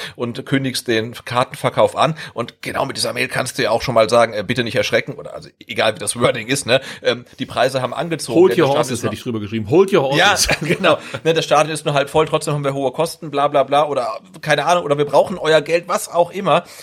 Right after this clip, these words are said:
Speaker 1: Ähm, aber es überhaupt gar nicht zu kommunizieren im Vorfeld. Also das halte ich für verheerend, denn der VfB hat gezeigt, d-, dass er das auch ganz anders kann.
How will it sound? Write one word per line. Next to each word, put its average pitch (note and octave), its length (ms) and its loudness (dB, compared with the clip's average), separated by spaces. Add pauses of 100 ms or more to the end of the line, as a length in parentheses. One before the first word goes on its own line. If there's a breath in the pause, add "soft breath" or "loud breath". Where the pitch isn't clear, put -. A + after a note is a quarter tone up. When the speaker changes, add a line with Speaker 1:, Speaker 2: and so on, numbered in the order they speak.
(140)
Speaker 1:
Ähm, A#2 200 2 (220 loud breath)
aber B2+ 220 4
es B2+ 120 -2
überhaupt D3+ 680 0 (140)
gar F#3+ 200 0
nicht E3 280 -8
zu B2 80 -8
kommunizieren G#2 500 -4
im F#2 100 -10
Vorfeld. G2 440 0 (160 loud breath)
Also G#2 160 -2
das C#3+ 200 -2
halte C3+ 200 2
ich A#2+ 100 -12
für B2 300 4 (180 loud breath)
verheerend, C3+ 500 2
denn G#2+ 100 -6
der G2+ 100 0
VfB A2+ 320 2
hat - 80 0
gezeigt, - 500 0
d-, C3 120 -8
dass - 180 -2
er A#2 100 0
das A2 140 -4
auch A2 120 2
ganz G#2 200 0
anders D3+ 340 2
kann. F3 220 2